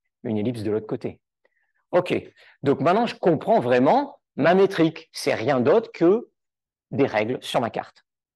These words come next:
Euh, et finalement, peu importe comment la carte déforme la réalité, la connaissance en tout point et en toute direction de l'étalon de mesure, c'est-à-dire de ma métrique, me permet de retrouver les long-, les longueurs réelles.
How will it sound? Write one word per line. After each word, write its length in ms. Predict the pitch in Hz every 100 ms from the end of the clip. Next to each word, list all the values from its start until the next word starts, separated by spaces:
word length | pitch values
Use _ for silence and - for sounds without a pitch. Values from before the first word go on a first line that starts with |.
| -
Euh, 540 | 151 131 120 110 104 95 - 131 _ _
et 220 | 180 156
finalement, 680 | 139 185 170 123 170 247 - _
peu 140 | 202 233
importe 420 | 220 220 226 -
comment 240 | 202 170
la 120 | 156
carte 280 | - 170 -
déforme 420 | 127 135 - 156
la 80 | 135
réalité, 480 | 120 98 95 - - _ _ _ _ _ _ _ - -
la 100 | 143
connaissance 480 | - 180 180 190 -
en 100 | 147
tout 200 | - 254
point 460 | - 190 175 165 -
et 120 | 147
en 120 | 131 123
toute 260 | 269 208
direction 640 | 165 185 175 - 185 170 _ -
de 120 | 123
l'étalon 400 | 147 - 135 117
de 40 |
mesure, 480 | 110 127 170 269 - _ _ _
c'est-à-dire 640 | - 135 208 156 131 113 - _ _ -
de 100 | 107
ma 160 | 98 87
métrique, 560 | 208 262 262 254 - _ _ _ _ _ _ _ _ _ _ _ _ _ _ _ _ _ _ _
me 160 | 151 190
permet 340 | 196 135 180
de 80 | 165
retrouver 420 | 143 - 135 123
les 80 | 165
long-, 160 | 131 123
les 200 | 113 120
longueurs 340 | 110 107 139
réelles. 420 | 110 117 90 -